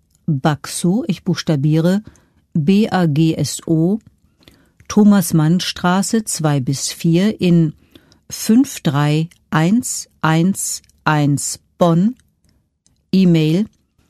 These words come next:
bestellungen at baxo punkt de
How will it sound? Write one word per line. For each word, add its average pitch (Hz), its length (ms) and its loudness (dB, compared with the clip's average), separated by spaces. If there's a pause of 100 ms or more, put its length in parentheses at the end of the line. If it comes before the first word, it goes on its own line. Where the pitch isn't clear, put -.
(340)
bestellungen 220 800 2
at 170 260 -4
baxo 175 520 -2
punkt - 440 -2
de 165 400 -2